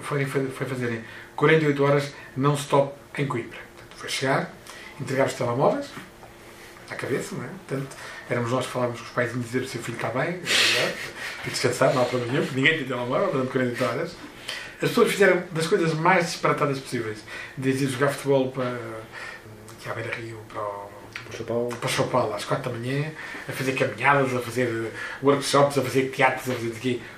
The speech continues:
Speaker 1: Quarenta e oito horas. Houve uma ou duas ou três, enfim, teve cinco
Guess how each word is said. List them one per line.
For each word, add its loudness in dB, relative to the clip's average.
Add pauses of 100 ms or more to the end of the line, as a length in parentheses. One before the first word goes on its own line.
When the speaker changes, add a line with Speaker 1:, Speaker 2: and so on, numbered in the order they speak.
(120)
Speaker 1:
Quarenta 6
e 6
oito 0
horas. -2 (100)
Houve 8 (100)
uma 4 (100)
ou 2
duas 2
ou 6
três, 2 (260)
enfim, -6
teve -4
cinco -4